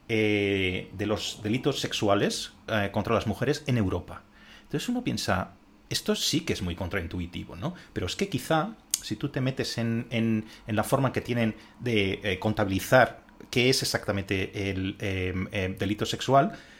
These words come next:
eh, es distinta que la de otros países. O quizá hay otra cosa también, las dos cosas pueden ser, ¿no? Eh, quizá un menor, esto se ha mencionado, ¿no? Un, una,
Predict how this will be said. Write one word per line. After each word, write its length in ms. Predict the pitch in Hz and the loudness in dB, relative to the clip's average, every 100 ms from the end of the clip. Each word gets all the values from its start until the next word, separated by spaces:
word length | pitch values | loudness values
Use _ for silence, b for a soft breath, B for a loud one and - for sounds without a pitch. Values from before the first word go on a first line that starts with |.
| B - | B -4
eh, 320 | 113 104 - - | 0 2 0 -4
es 140 | - | -2
distinta 600 | - - 175 165 165 202 | 0 0 2 2 2 0
que 120 | - | 0
la 300 | 98 92 - - | 0 0 0 -6
de 140 | 98 | -8
otros 200 | 87 - | -8 -4
países. 420 | - 170 - 90 - | 2 2 2 -4 -2
O 120 | - | -2
quizá 280 | 113 - 202 | -2 2 4
hay 120 | 214 | 4
otra 160 | 123 | 4
cosa 180 | 139 - | 2 0
también, 460 | - 110 165 98 92 | 0 4 4 4 -2
las 120 | 92 | -4
dos 160 | 104 - | -4 -4
cosas 220 | 104 - | -4 -4
pueden 220 | 92 90 | -2 -2
ser, 200 | - - | -4 0
¿no? 160 | 104 180 B B - | 2 0 B B -2
Eh, 500 | 113 110 107 104 101 | 4 8 8 8 4
quizá 240 | 101 - 120 | 2 4 6
un 180 | 120 | 6
menor, 520 | 117 113 113 117 117 107 | 6 6 6 8 6 6
esto 580 | - 117 110 107 104 - - - - - | 4 4 6 6 4 0 -8 -10 -12 -8
se 140 | - | -4
ha 20 | 95 | -4
mencionado, 480 | 95 107 104 87 | 0 4 6 6
¿no? 160 | 92 165 B B | 2 0 B B
Un, 560 | - 120 127 139 135 127 | 6 10 12 12 12 10
una, 800 | 123 131 151 147 139 131 113 104 | 10 10 12 12 12 12 10 6